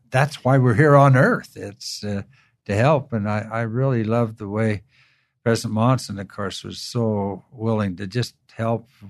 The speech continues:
whenever we had challenges and, uh,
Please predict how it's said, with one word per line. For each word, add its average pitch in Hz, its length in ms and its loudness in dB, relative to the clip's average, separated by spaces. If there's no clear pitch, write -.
whenever 120 440 2
we 104 160 -4
had 107 320 -2
challenges 113 920 0
and, 95 440 -6
uh, 104 40 -14